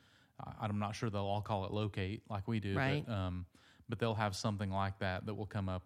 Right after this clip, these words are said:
Speaker 1: probably within the next several months, I would bet.
Speaker 2: And what are some of the other things that people come to your office to look for, to get from you guys as a whole?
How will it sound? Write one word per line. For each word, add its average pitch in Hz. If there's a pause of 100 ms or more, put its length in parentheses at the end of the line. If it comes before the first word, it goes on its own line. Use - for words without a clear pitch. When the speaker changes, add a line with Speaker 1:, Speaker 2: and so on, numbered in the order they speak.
Speaker 1:
probably 160
within 98
the 92
next 90
several 92
months, 92
I 98
would 92
bet. 101 (340)
Speaker 2:
And 247
what 311
are 403
some 302
of 269
the 240
other 208
things 175
that -
people 175
come 165
to 175
your 170
office 151
to 156
look 156
for, 151
to 151
get 151
from 147
you 143
guys 135
as 143
a 139
whole? 131